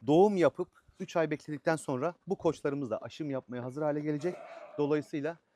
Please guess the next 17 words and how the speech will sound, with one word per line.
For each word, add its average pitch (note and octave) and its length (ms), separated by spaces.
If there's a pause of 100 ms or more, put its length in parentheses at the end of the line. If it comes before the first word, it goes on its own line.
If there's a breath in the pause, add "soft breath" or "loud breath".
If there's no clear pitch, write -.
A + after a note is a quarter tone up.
(140)
bizim D3 200
çiftliğimizin C3+ 600
geleceği D3 580
bir C#3 60
sonraki C#3 440
jenerasyonda B2+ 760 (100)
yüzde D3+ 320
yüz C3+ 160
saf - 300
lakunu C#3 420
bu C#3+ 280
koçlardan A#2 500
elde G2+ 180
edeceğiz. F2+ 420 (120)
Şimdi E3 360 (200)
otlar E3+ 380
diziliyor. F#3 420